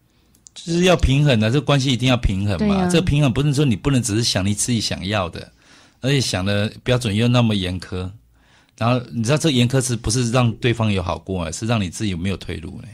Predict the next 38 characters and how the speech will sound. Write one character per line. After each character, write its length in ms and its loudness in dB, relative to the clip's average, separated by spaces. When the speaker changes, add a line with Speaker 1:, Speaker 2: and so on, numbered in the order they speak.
Speaker 2:
嗯。 400 -6
Speaker 1:
就 100 -8
是 100 -2
你 160 0
都 120 -2
没 80 2
有 40 2
想 160 -2
到 80 2
你 60 0
这 100 -6
个， 240 -2
你， 180 -2
你， 200 -2
你， 160 -2
你 100 -4
这 140 -4
个， 160 -4
你 100 0
这 80 -4
个 80 0
多 300 2
得 240 -2
这 120 -6
个 160 -2
部 200 -8
分 200 -6
是 300 -6
对 140 2
你 80 -2
多 200 -8
不 180 -12
利， 280 -10
然 140 -2
后 80 -4
给 100 -4
对 160 -4
方 140 0